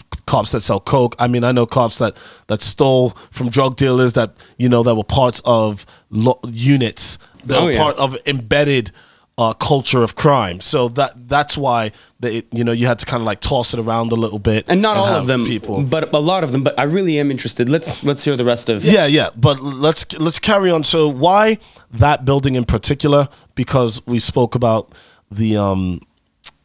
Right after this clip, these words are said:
Speaker 1: the fact that the people that police the area are not from the area, but I also spoke with an eighth grade teacher that I, that I ran in con-, that I ran into on the street.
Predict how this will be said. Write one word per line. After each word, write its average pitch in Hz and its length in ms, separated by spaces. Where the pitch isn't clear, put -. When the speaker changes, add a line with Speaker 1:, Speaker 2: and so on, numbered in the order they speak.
Speaker 1:
the 107 420
fact - 600
that 98 480
the 101 140
people 110 320
that 98 260
police 160 380
the 170 100
area 151 200
are 123 40
not 110 180
from 160 200
the 151 120
area, 143 300
but 143 540
I 117 120
also 139 280
spoke 117 540
with 107 400
an 101 220
eighth 139 300
grade 104 400
teacher - 540
that 104 140
I, 95 180
that 98 140
I 92 80
ran 95 320
in 92 80
con-, - 260
that 95 160
I 95 40
ran 95 200
into 95 340
on 90 100
the 90 60
street. 87 360